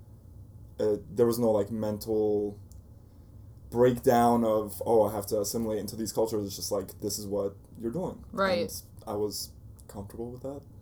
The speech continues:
Speaker 1: in every place we moved to, so, I don't know.
Speaker 2: And why did your family choose to move around so much once they got, um,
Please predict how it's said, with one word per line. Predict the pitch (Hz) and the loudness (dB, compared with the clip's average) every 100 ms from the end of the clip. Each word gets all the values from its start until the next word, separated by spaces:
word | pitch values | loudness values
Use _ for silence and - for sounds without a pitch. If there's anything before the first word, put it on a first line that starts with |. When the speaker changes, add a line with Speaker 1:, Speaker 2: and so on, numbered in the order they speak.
| - | -14
Speaker 1:
in | 117 98 | -10 -8
every | 104 104 | -8 -8
place | 107 101 | -8 -8
we | 110 | -8
moved | 113 113 | -8 -8
to, | 135 143 - | -10 -10 -14
so, | - 98 95 - - - - - - | -16 -14 -14 -16 -20 -20 -20 -20 -18
I | - | -14
don't | |
know. | - - | -12 -4
Speaker 2:
And | 202 | 2
why | 214 220 | 4 4
did | 233 | 4
your | 233 233 | 4 2
family | 220 196 196 196 | 0 -4 -4 -6
choose | - 196 - | -8 -10 -10
to | 185 | -8
move | 180 175 | -8 -8
around | 180 170 160 160 160 | -6 -4 -2 -4 -6
so | - 165 | -6 -6
much | 156 156 151 - - | -4 -6 -6 -10 -10
once | 160 156 | -8 -8
they | - 156 | -8 -6
got, | 160 151 151 - - - - | -4 -4 -4 -8 -16 -18 -12
um, | 170 156 147 139 139 - | -8 -8 -8 -10 -12 -14